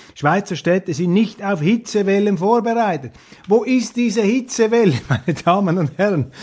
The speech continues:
Wenn wir sie nicht haben, dann müssen wir sie uns einreden und der Städteverbandspräsident bereitet sich auf Hitzewellen vor, die gar nicht stattgefunden haben. Wir leben in der Geisterbahn, ähm, erfundener und fiktionaler Welten.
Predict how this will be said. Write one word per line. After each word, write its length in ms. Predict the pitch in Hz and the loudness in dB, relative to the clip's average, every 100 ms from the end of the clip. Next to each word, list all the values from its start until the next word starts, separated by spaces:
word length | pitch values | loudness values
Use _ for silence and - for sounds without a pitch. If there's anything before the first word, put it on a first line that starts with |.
| - 175 | -10 0
Wenn 180 | 180 | 2
wir 140 | 196 190 | 4 4
sie 160 | 180 | 2
nicht 320 | 185 247 233 196 | 4 2 0 -2
haben, 380 | 202 190 185 - - - - | 0 0 -4 -8 -16 -20 -4
dann 160 | 165 165 | 0 4
müssen 380 | 214 214 190 | 2 2 -2
wir 120 | 196 180 | 0 0
sie 140 | 185 | 2
uns 160 | 185 170 | 0 0
einreden 760 | 175 226 208 196 196 196 175 - - | 0 0 0 2 2 0 -4 -8 -4
und 240 | 196 190 190 | -2 0 -2
der 80 | |
Städteverbandspräsident 1500 | 160 165 202 208 165 170 170 185 180 - 170 165 170 170 170 - | -4 -2 -2 -2 -2 0 0 0 -2 -4 -4 -4 -2 -2 -4 -4
bereitet 560 | 151 156 180 190 170 | -2 0 0 -2 -6
sich 220 | 190 165 | -8 -4
auf 100 | 160 | -4
Hitzewellen 720 | 131 202 - 180 170 175 170 135 | -2 -4 -4 -4 -2 0 0 0
vor, 240 | 170 190 | 0 0
die 120 | 175 | -2
gar 200 | 160 180 | -2 0
nicht 160 | 190 185 | -2 -4
stattgefunden 800 | 190 226 233 196 226 226 220 233 | -4 -4 -4 -4 -2 -2 -2 -2
haben. 200 | 240 226 - - - | -4 -6 -14 -20 -6
Wir 120 | 131 | 0
leben 340 | 143 165 175 | 4 4 2
in 140 | 156 156 | 0 0
der 140 | 147 | -2
Geisterbahn, 880 | 143 131 165 - 151 147 139 147 143 - - - - | 0 0 -2 -4 -6 0 2 2 0 -8 -20 -14 -2
ähm, 240 | 139 175 | 0 0
erfundener 720 | 135 120 160 165 151 147 151 | -2 0 0 0 0 0 0
und 200 | 151 139 | -4 -4
fiktionaler 840 | 143 151 - - 127 120 131 135 127 - _ - | -2 -4 -4 -4 -2 -2 -2 -2 -4 -10 _ -8
Welten. 460 | 123 160 190 135 | -2 0 -2 -6